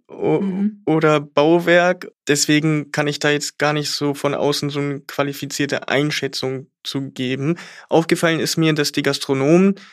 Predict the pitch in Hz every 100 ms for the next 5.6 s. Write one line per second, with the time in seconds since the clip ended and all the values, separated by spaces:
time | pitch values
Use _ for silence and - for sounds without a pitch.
0 | _ _ - 160 156 156 - - - -
1 | - - 92 147 139 - 165 - 143 147
2 | 147 147 - - - 147 131 139 139 165
3 | 196 143 160 165 156 160 160 156 - 170
4 | - 160 156 143 139 139 - 156 196 196
5 | 196 190 185 180 185 190